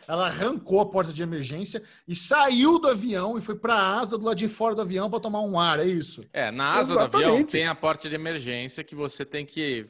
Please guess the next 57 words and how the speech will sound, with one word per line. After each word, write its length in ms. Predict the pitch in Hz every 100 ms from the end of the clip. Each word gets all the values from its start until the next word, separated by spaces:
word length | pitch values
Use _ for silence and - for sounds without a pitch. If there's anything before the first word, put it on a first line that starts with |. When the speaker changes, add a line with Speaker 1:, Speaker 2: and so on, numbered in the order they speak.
| _ -
Speaker 2:
fazer 300 | 135 120 135
um 80 |
negócio, 560 | 139 143 131 135 156 -
ela 100 | 180
aciona 380 | 180 202 196 233
e 20 |
ela 320 | 247 311 185
abre 160 | 180 190
como 180 | 196 208
uma 140 | 277
porta. 380 | - 143 110 101
Ela 100 | 120
não 140 | 185
sai 480 | - - 165 151 147
na 80 | 135
tua 200 | 143 123
mão 200 | 123 135
e 40 |
você 120 | 135
tem 160 | 127 135
que 40 |
botar 200 | 135 135
Speaker 1:
É, 20 | 170
eu 60 |
Speaker 2:
ela 100 | 165
Speaker 1:
acho 120 | 175
Speaker 2:
do 20 | -
Speaker 1:
que 60 |
ela, 100 | 208
Speaker 2:
lado. 80 | 208
Speaker 1:
não, 200 | 190 196
ela, 80 | 151
acho 240 | 143 - -
que 60 |
ela 80 | 190
Speaker 2:
Não, 80 | 160
Speaker 1:
sai 40 |
Speaker 2:
ela 160 | 180 165
Speaker 1:
inteira. 160 | 143 107
Speaker 2:
abre, 160 | 98 -
ela 280 | 127 139 127
abre, 140 | 107 110
ela 200 | 123 107
abre. 160 | 104 - -
Ela 280 | 113 107
abre 160 | 107 113
bonitinho. 520 | 120 131 127 107 104 _ _ _ _
É, 400 | 127 127 117 110
Speaker 1:
Não. 180 | 107 104 - _ _ _
Speaker 2:
depende 320 | 165 160 208 233
da 60 |
aeronave, 520 | 269 294 185 143 113
mas 300 | 110 123 127
a 60 | 139
aeronave 480 | 160 165 156 156 151
que 320 | - 160 170
eu 520 | 214 240 185 120 104